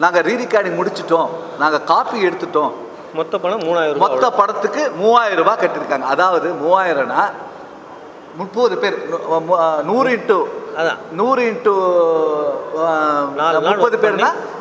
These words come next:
Speaker 1: முப்பது, அதுல மியூசிக் டைரக்டர் அவரே வந்து பத்து நாள் ஒர்க் பண்ணிருக்காரு, அனிருத்தே போட்டிருக்காரு, அவருக்கே ஆயிரம் ரூபாய் போயிருக்கு,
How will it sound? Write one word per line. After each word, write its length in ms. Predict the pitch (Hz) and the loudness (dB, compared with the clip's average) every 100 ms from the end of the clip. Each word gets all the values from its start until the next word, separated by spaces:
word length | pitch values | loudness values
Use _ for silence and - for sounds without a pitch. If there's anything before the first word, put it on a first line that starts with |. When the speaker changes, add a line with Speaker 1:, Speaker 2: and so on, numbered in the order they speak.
| - | -4
Speaker 1:
முப்பது, 280 | 202 202 220 | -4 2 4
அதுல 260 | 175 214 | 4 2
மியூசிக் 380 | 202 175 226 240 | 0 -2 -6 -2
டைரக்டர் 300 | 233 226 196 | -2 0 2
அவரே 280 | 180 208 240 | 2 4 2
வந்து 220 | 220 160 | 4 0
பத்து 260 | - 180 190 | 0 -2 0
நாள் 140 | 208 | 0
ஒர்க் 220 | 180 - | 0 0
பண்ணிருக்காரு, 340 | 170 143 127 120 - - - | -2 -2 -2 -4 -8 -16 -4
அனிருத்தே 460 | 147 190 208 202 214 - | -2 0 -2 0 -2 -2
போட்டிருக்காரு, 340 | 160 131 123 117 - - | -4 -4 -8 -10 -10 -2
அவருக்கே 340 | 156 196 220 | 0 2 2
ஆயிரம் 300 | 190 180 170 | 2 2 0
ரூபாய் 160 | 170 151 | 0 0
போயிருக்கு, 340 | 139 143 | -2 -4